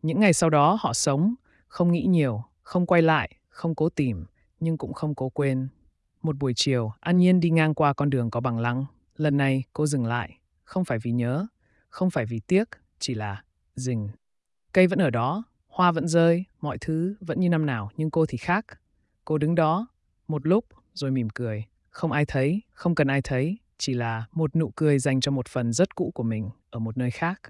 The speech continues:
Khải cũng đứng trước một tán cây tương tự, không phải cùng chỗ, không cùng lúc, nhưng giống. Cậu không dừng lâu,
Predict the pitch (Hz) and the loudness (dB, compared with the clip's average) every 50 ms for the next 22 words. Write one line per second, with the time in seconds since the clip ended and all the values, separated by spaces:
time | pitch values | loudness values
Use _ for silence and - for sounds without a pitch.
0 | _ _ - - 190 170 - - 160 175 170 165 165 196 - - 269 277 - 226 | _ _ -2 2 2 2 2 2 -2 0 2 4 4 4 4 4 2 4 4 2
1 | 156 127 - 139 131 135 160 - 185 175 160 - 165 160 - - 151 117 - - | 0 2 0 -2 0 0 2 2 2 2 2 0 -2 -2 -2 -2 -4 -4 -4 -6
2 | - 147 135 - 107 - - 107 104 104 - 123 113 120 147 180 214 254 - _ | -8 -6 -6 -6 -10 -8 -8 -8 -6 -6 -6 -6 -4 -4 -4 -4 -4 -6 -12 _
3 | - - 147 143 - 131 117 110 117 143 190 208 - - - _ _ _ _ _ | -8 -6 -6 -6 -4 -6 -4 -2 0 0 0 0 -2 -12 -20 _ _ _ _ _
4 | 143 143 143 143 143 143 160 - _ _ 135 131 135 123 127 139 175 208 208 - | -4 -2 -2 -2 -2 -4 -6 -8 _ _ -6 -4 -2 -2 0 0 0 -2 -2 -4
5 | _ - 165 123 117 - 196 190 180 160 165 147 139 139 151 156 165 170 175 | _ -4 -4 -4 0 0 2 2 2 2 2 0 2 2 2 2 2 2 0